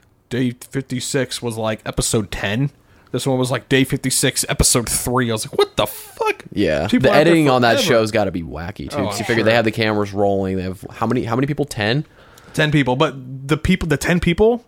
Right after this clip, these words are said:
Speaker 1: they have a GoPro and one camera, and they document everything themselves.
Speaker 2: So all the footage is from them.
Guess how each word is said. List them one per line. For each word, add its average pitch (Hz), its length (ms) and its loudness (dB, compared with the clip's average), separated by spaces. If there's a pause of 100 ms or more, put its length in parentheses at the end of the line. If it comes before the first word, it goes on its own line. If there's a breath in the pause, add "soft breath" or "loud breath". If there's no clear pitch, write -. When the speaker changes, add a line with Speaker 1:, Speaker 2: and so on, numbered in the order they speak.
(120)
Speaker 1:
they 131 220 -2
have 156 180 2
a 123 60 0
GoPro 160 580 2
and 127 140 0
one 131 180 0
camera, 120 320 -4
and 107 140 -8
they 131 200 0
document 120 520 -4
everything 107 340 -8
themselves. 98 440 -10
Speaker 2:
So 107 180 2
all 101 220 2
the 101 80 -2
footage 87 320 -4
is - 80 -8
from 80 180 -6
them. 73 240 -6